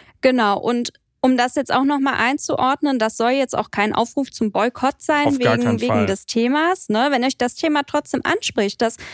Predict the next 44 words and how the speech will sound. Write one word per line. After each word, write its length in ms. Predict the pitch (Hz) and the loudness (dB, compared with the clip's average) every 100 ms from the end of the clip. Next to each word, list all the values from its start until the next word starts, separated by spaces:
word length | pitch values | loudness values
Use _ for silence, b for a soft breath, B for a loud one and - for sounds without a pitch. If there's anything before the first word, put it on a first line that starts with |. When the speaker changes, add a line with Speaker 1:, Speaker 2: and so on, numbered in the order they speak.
| B | B
Speaker 1:
das 160 | - 226 | 0 0
ist 160 | 277 294 | 0 0
ja 140 | 269 | 0
kein 240 | 269 254 | 0 0
Ding. 240 | 269 247 - B B _ | 2 0 -4 B B _
Ihr 160 | - 262 | 0 0
könnt 260 | - 339 | 4 2
das 140 | 277 - | 2 -2
spielen, 340 | - 294 208 | 0 0 0
ihr 120 | - 262 | -2 0
könnt 220 | 330 320 | 0 0
das 100 | - | -2
Spiel 220 | - - | -2 -2
ausprobieren. 720 | - 285 - - 226 196 180 196 b - | 2 0 0 -2 -2 0 -2 -4 b 0
Wir 100 | 233 | 2
kommen 300 | 294 320 - | 4 2 2
auch 160 | 254 | -2
gleich 280 | - 247 269 | 2 0 2
nochmal 300 | 262 247 233 | -2 0 0
dazu, 400 | 226 240 - 254 | 2 0 0 0
warum 300 | 226 220 240 | 0 0 0
wir 60 | 220 | 0
es 100 | - | -2
auch 180 | 208 | -2
mechanisch 500 | 226 208 196 185 220 | -2 -2 -2 -2 -2
schlecht 320 | - 262 262 - | -2 -2 -2 0
finden, 420 | 294 277 233 107 | 2 4 2 2
Speaker 2:
Mhm. 60 | |
Speaker 1:
also 280 | - 233 240 | 0 0 0
warum 260 | 240 233 233 | 0 0 0
es 120 | 226 | -2
uns 260 | - 226 - | -2 -2 0
auch 260 | 208 - - | -4 -4 -4
mechanisch 420 | 220 214 202 220 | -2 0 0 0
einfach 220 | 214 202 | -2 0
nicht 180 | 196 190 | -2 -2
gefällt. 460 | 202 - 202 269 - B B B B - | -8 -2 0 0 -2 B B B B 0
Aber 500 | 247 247 254 254 - _ _ _ - | 0 2 2 2 -2 _ _ _ 2
ich 180 | 262 - | 2 4
finde 240 | 311 339 | 4 4
es 100 | 330 - | 2 0
einfach 300 | 262 320 302 | 0 0 0
nur 360 | 294 269 208 | 2 0 -2
wichtig, 580 | 214 254 - 330 359 - | -4 -4 -2 -2 -2 -4